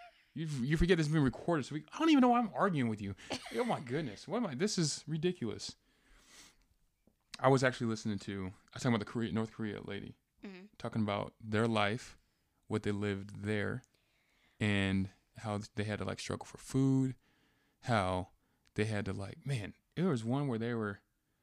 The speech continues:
Speaker 1: talking about how they, I don't wanna be misquoted, but when people died, sometimes they had to eat people.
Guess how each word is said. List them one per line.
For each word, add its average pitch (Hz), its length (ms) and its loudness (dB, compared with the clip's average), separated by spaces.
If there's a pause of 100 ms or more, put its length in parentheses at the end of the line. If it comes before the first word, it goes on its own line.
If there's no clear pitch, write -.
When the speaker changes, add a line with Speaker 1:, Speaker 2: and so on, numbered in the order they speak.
(300)
Speaker 1:
talking 131 340 -2
about 113 260 -4
how 110 120 -4
they, 110 340 -6 (1080)
I - 120 -14
don't 151 100 2
wanna 135 140 4
be 110 200 2
misquoted, 113 720 -2 (180)
but - 120 -8
when 107 140 -4
people 143 280 -6
died, 113 460 -8 (1120)
sometimes 143 420 -2
they 131 80 -2
had 131 160 -4
to - 100 -10
eat 120 220 -2
people. - 380 -10